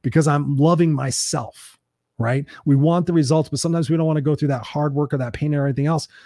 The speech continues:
You know, Mel Robbins talks about in her book, The Five-second Rule, five, four, three, two, one.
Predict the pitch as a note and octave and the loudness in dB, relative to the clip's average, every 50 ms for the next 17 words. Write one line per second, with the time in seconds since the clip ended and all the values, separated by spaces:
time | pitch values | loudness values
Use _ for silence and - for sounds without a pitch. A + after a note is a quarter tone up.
0 | - _ _ D3+ C#3+ C3+ B2+ C#3 D3+ D#3+ E3+ E3 E3 E3 F3 F3 D#3 - - D3+ | -20 _ _ 0 2 2 4 4 4 4 4 4 2 2 2 0 0 0 0 0
1 | C#3+ - - C3+ C#3 C#3+ C3+ C#3 B2+ B2 C#3 C3+ A#2+ C#3+ C3 - C#3 - - C#3+ | 0 0 0 0 0 0 2 2 2 2 2 2 2 0 0 -2 -4 -4 -2 -4
2 | D#3 - - F3+ F3+ - C3 A2+ G#2+ F#2+ F#2 - D3 D#3 E3 - - E3+ D#3 - | -4 -2 -2 -4 -4 -4 -4 -4 -4 -4 -4 -2 -2 -2 -2 -2 -2 -4 -2 -2
3 | E3 D#3+ - - E3+ D#3+ E3+ D3+ A#2 | -2 -2 -2 -2 -2 0 0 0 -2